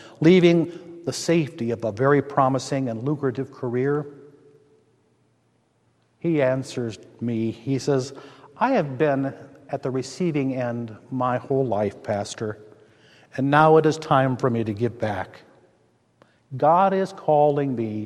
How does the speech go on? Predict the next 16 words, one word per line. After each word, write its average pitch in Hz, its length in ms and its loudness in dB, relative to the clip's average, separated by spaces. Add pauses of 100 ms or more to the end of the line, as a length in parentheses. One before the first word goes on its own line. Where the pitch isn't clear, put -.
to - 100 -10
do 107 300 -4
this." - 560 -12 (3500)
I 170 60 0
know 226 200 6
another 175 280 6
woman, 123 460 0 (380)
well 170 280 6
in 147 200 2
her - 260 -4
retired 120 600 -2
years. 104 540 -4 (380)
She 131 160 -8
happened 139 320 0
to 123 80 -2
be 131 340 -4